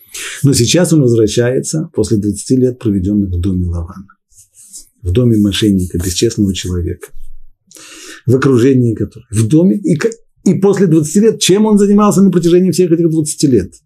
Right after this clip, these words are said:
Он пас овец, женился, рожал детей, воспитывал их, создавал семью. Ну, по идее, мы должны были увидеть человека, который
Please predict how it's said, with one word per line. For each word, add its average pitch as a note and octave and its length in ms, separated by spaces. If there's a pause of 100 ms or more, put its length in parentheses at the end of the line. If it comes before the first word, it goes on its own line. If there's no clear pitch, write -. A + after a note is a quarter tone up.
(220)
Он G2+ 240
пас G#2+ 340 (320)
овец, C#3 580 (880)
женился, D#3 800 (460)
рожал F#2+ 360
детей, C3 500 (260)
воспитывал B2+ 460
их, - 40
создавал F#2 380
семью. F2 320 (240)
Ну, G2+ 240 (320)
по A#2+ 120
идее, D3+ 280
мы C#3 100
должны A#2+ 300
были A2+ 160
увидеть B2+ 300
человека, E3 420
который D3 420